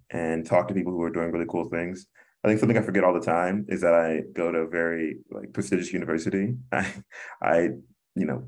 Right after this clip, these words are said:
pinch myself about it every other day that, like, I go to school with some of the top researchers and I can talk to anyone in any field. And basically they'll be the top researchers in their field too, uh, and learn a lot from them and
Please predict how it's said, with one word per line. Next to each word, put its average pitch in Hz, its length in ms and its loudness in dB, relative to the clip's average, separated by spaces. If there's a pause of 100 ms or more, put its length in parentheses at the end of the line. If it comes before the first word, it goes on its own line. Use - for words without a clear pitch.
pinch 104 180 0
myself 95 260 2
about 87 200 4
it 85 80 4
every 85 160 2
other 80 140 0
day 80 180 2
that, 71 220 -6
like, - 260 -8 (180)
I 82 120 0
go 98 120 4
to 98 120 6
school 98 240 4
with 95 100 2
some 95 140 2
of 90 60 0
the 85 80 -2
top 85 200 0
researchers 90 480 0
and 85 120 -2
I - 20 -2
can 87 140 -6
talk 90 220 0
to 82 100 0
anyone 82 280 -2
in 82 80 -2
any 87 140 -2
field. 82 440 -4 (440)
And 82 420 -2
basically 95 420 2
they'll 85 180 0
be 85 160 -2
the 80 80 -6
top 85 180 0
researchers 90 320 -4
in 80 80 -4
their 92 140 0
field 85 220 -2
too, 87 340 -2 (500)
uh, 71 300 -4
and 85 340 -2
learn 98 200 4
a 98 40 6
lot 92 220 4
from 95 180 2
them 80 400 -2
and 82 420 -2